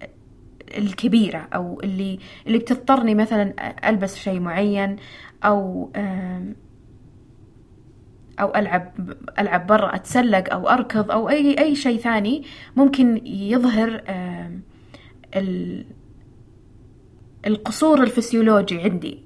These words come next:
لأن، لأن إذا، إذا مع زيادة الوزن كل شيء يتغير، كل، حتى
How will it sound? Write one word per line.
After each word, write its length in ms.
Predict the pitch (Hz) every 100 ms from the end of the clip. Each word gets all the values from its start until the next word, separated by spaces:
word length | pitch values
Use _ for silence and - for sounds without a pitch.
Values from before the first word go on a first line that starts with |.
| -
لأن، 840 | - 196 190 202 208 220 240 233 -
لأن 380 | 208 226 262 262
إذا، 340 | 262 254 233
إذا 520 | 226 - 220 208 208
مع 140 | 202 196
زيادة 380 | 240 294 294 254
الوزن 420 | 233 247 311 320 - - - -
كل 120 | 339
شيء 260 | - 302 220
يتغير، 440 | 214 208 175 -
كل، 280 | - - 247
حتى 320 | - 302 285